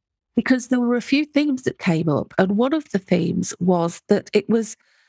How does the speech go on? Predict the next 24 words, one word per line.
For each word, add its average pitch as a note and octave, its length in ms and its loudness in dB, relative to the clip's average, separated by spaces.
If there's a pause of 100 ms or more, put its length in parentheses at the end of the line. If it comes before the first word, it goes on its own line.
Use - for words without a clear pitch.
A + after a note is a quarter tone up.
(360)
that B3 200 2
people C4+ 440 0
would C4 200 -2
get G#3+ 240 2
a A#3 40 4
feeling G3 560 0
that F#3 280 -2
going G#3+ 340 0
to B3+ 100 0
counselling F#3 600 -2
would F#3 180 -4
mean F3+ 220 0
that - 160 -12
they'd F#3+ 240 2
failed G#3+ 640 -2
somehow, E3 800 -2 (360)
you A3+ 100 4
know, F#3+ 160 0
that G#3+ 260 0
going A#3 340 0
to A#3+ 80 2
therapy A3 500 0
meant F#3 280 0 (100)
that, F#3 460 0